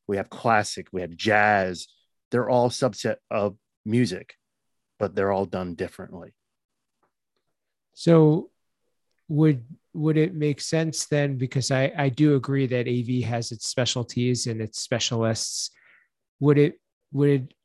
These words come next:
Speaker 2: the, would, would everybody in A V ha-,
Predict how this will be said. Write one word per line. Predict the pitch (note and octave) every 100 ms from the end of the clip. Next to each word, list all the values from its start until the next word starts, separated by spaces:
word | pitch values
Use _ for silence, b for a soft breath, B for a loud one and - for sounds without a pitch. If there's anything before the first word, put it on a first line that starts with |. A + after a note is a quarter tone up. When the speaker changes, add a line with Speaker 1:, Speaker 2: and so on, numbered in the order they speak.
| _ -
Speaker 2:
the, | A#2+ C3+ C#3 C3+ C#3 F3 _ _
would, | D3+ D#3+
would | E3+ E3
everybody | E3 G3 E3+ E3+ E3 E3 -
in | G3 C#3+ C#3+ C#3+
A | D3 D3
V | D3 D3+ D3 B2+ _ _ _
ha-, | - C3 C#3